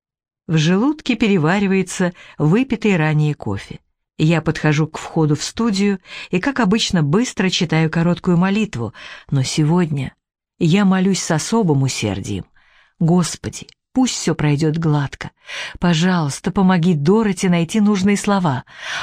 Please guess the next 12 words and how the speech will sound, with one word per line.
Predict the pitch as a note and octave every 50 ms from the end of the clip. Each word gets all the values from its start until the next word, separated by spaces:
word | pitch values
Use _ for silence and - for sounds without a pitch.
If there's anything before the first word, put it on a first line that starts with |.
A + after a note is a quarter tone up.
| - -
а | F3 F3
Мэрилин | F3 G#3 C4 C#4 A#3 G3 C#3+ C#3 C3+ C3 A#2 - - - - -
принять | G3 G3 G3+ G3 G#3 G#3 G3+ F#3 - -
их | E3 - - - _ _ -
и | B3+
простить | - - A#3 A#3 - - - - C3+ G#2 - -
её. | G2 F#2+ G#2+ C#2 - - _ _ _ _ _ _ _ _ _ _ _ _ _ _ -
Пожалуйста, | F#3+ F#3 D#3+ F3+ G3 F#3+ F3+ C#3 A2 - - - - - - _ _ - - - - - -
пусть | - C#4+ C4+ - -
моё | G#3 G3+ F#3+ F#3+
сегодняшнее | F#3 - - G3+ F#3+ G#3+ F#3+ E3+ E3 D3+ - - D#3+ D3+ C#3+
шоу | - - - B3 B3 G#3 D#3+ C3